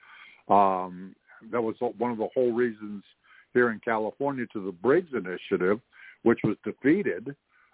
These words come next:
uh, by then San, by, well, later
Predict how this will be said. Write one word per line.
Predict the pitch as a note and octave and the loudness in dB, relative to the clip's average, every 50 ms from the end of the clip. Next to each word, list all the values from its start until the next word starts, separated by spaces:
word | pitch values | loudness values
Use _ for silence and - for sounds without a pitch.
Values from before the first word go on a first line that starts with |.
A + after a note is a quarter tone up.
| _ - | _ -8
uh, | G2+ G2 G2 G2 F#2+ G2 F#2+ F#2 F#2+ - _ F#2+ | -4 -2 -2 -2 -2 -2 -4 -6 -8 -10 _ -4
by | F#2 A2 G#2+ G#2 | 0 2 2 2
then | F#2+ G#2 A#2 A#2+ A#2+ A#2+ - | 2 2 0 0 0 -2 -4
San, | - A#2 A2 A#2 - _ | -4 -4 -4 -4 -6 _
by, | G#2+ G#2 G#2+ G2+ G2 G2 G2+ F#2+ F2+ | -6 -4 -2 -2 -2 -4 -8 -8 -6
well, | F#2+ A2 G#2 G2+ G#2+ G2+ F#2+ F#2 F2+ G2 | -4 -4 -2 -2 -2 -2 -2 -2 0 2
later | A#2 C3 C3 A#2+ G#2+ G2+ | 4 4 4 4 2 -2